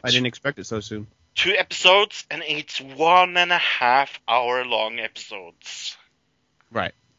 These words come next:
Speaker 1: It's a miniseries, so.
Speaker 2: Whew. The fir-, the first episode is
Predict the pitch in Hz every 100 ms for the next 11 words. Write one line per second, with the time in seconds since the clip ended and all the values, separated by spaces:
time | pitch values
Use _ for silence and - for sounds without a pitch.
0 | _ - 175 208 165 117 101 104 - 98
1 | 95 _ _ - - 440 415 - - -
2 | - _ - - - _ - 156 196 208
3 | - _ _ _ 170 196 185 185 - -
4 | - 151 156 165 160 139 -